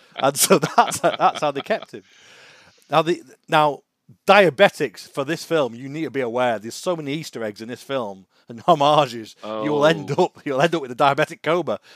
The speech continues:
Speaker 1: with the amount of Easter eggs in it. It's
Speaker 2: Yes.
Speaker 1: unbelievable in this film because they bring back some of the original cast as
Speaker 2: Yeah,
Speaker 1: well.
Speaker 2: they do.
Speaker 1: Those
Speaker 2: Yeah,
Speaker 1: that
Speaker 2: the
Speaker 1: lived.
Speaker 2: little characters, yeah.
Speaker 1: There's nods, not just, uh, um, Halloween, Halloween two, but even Halloween three, the, the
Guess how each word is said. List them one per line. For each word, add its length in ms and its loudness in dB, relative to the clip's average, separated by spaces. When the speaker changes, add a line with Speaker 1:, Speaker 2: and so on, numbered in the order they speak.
Speaker 1:
with 80 -10
the 40 -6
amount 180 -6
of 80 -8
Easter 280 -10
eggs 160 -12
in 100 -14
it. 140 -10
It's 180 -14
Speaker 2:
Yes. 120 -4
Speaker 1:
unbelievable 800 -2
in 60 -12
this 160 -10
film 320 -14
because 160 -10
they 80 -10
bring 260 -8
back 240 -2
some 140 -16
of 40 -14
the 60 -12
original 320 -16
cast 400 -10
as 60 -18
Speaker 2:
Yeah, 60 -12
Speaker 1:
well. 120 -4
Speaker 2:
they 60 -12
do. 240 -14
Speaker 1:
Those 160 -4
Speaker 2:
Yeah, 60 -10
Speaker 1:
that 120 -4
Speaker 2:
the 60 -16
Speaker 1:
lived. 200 -6
Speaker 2:
little 120 -16
characters, 520 -14
yeah. 180 -18
Speaker 1:
There's 320 -12
nods, 400 0
not 320 -4
just, 300 -8
uh, 280 0
um, 180 -14
Halloween, 640 -4
Halloween 520 -4
two, 240 -4
but 100 -14
even 320 0
Halloween 640 -2
three, 520 -6
the, 160 -6
the 120 -6